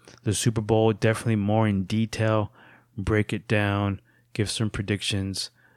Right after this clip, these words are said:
Um, definitely would be a show that you'd wanna catch. Um, that's it for this episode. If you have any comments, any concerns, any questions, suggestions, uh, the email is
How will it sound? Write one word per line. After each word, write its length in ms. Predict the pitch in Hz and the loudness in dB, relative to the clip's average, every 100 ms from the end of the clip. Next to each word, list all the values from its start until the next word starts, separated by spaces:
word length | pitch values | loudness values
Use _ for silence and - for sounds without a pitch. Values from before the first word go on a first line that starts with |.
| _ _ | _ _
Um, 640 | - 98 95 95 65 107 - _ _ _ _ _ _ _ | -6 -4 -4 -6 -8 -12 -16 _ _ _ _ _ _ _
definitely 320 | 117 113 110 | 2 2 2
would 100 | 104 | 2
be 120 | 107 | 4
a 100 | 101 | 2
show 320 | 90 - 107 | 2 0 0
that 80 | 104 | 0
you'd 320 | 98 101 92 | 0 0 -2
wanna 280 | 98 101 98 | -2 -2 -2
catch. 540 | - - 98 - - - _ _ - _ _ _ _ - | -6 -8 -10 -8 -10 -10 _ _ -20 _ _ _ _ -4
Um, 420 | 123 127 127 120 | 0 4 4 4
that's 300 | 120 143 - | 2 0 0
it 140 | 175 | -2
for 240 | 147 - 143 | 0 2 2
this 300 | 127 139 - - | 4 2 -2 -10
episode. 640 | 123 131 - 143 135 135 | -4 -2 0 2 2 2
If 200 | 131 117 | 2 0
you 100 | 131 | 0
have 260 | 123 131 120 | 0 0 0
any 200 | 123 113 | -2 -2
comments, 640 | - - 123 117 110 101 | -2 -2 0 2 0 -4
any 120 | 101 95 | -8 -8
concerns, 800 | - 87 - 120 117 107 101 - | -8 -10 -4 0 2 0 -2 -6
any 200 | 98 87 | -10 -8
questions, 580 | - 117 - 104 101 | -4 -4 -4 -8 -8
suggestions, 840 | - 92 - 110 - - 101 101 - - - - - - | -8 -10 -2 -2 -2 -6 -6 -6 -10 -18 -20 -20 -20 -6
uh, 180 | 101 98 | -2 0
the 260 | 101 95 | -2 0
email 360 | 117 117 113 110 | 2 4 2 0
is 400 | 101 101 95 | -2 -4 -4